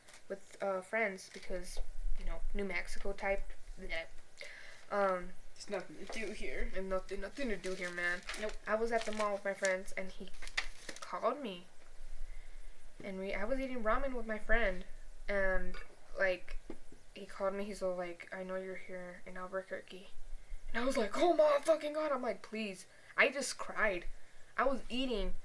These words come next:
Speaker 1: I cried, and I was like, "Please, just leave me alone." And he was all like, "You don't understand. Whenever I see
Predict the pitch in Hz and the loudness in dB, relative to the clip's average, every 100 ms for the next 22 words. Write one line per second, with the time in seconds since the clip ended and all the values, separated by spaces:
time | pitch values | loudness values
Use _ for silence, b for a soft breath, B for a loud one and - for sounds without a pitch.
0 | b b 247 - 240 220 208 - 196 196 | b b 0 0 2 4 2 0 -2 -2
1 | 196 196 - - 254 254 220 185 - 190 | -2 -2 -4 -4 0 0 2 0 0 0
2 | 196 - 208 240 226 226 233 214 208 214 | 0 -2 -2 -2 -2 0 0 0 2 4
3 | 214 190 180 b b b b - 196 185 | 4 4 2 b b b b 0 2 0
4 | 180 185 - - - 196 190 190 190 180 | -6 -10 -8 -6 -2 -2 -2 2 2 0
5 | 175 - - - - - 196 196 185 185 | -4 -10 -20 -20 -20 -14 -10 -8 -8 -6
6 | - - 190 185 185 185 190 190 190 - | -6 -4 -4 -4 -4 -6 -4 -4 -6 -8